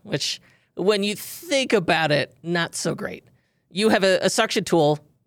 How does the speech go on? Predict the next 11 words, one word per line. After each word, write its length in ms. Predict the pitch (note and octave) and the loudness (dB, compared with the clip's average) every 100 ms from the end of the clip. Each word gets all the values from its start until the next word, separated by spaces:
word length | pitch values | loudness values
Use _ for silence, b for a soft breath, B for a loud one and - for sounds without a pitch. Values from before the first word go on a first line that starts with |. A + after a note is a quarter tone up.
| _ - | _ -8
you 120 | E3 | -6
straight 320 | E3+ - D4+ C#4 | -4 -2 2 2
up 120 | - | 2
pull 160 | G#3+ | 2
the 80 | F#3+ | 4
venom 240 | F3 D#3 C#3+ | 2 2 -2
out. 180 | - - _ _ _ - | -6 -14 _ _ _ -8
Okay, 220 | D#3+ D3+ | -2 0
I 40 | |
like 240 | G3+ D#3+ D3+ | 2 0 0
this. 320 | D#3 - - | -2 -2 -10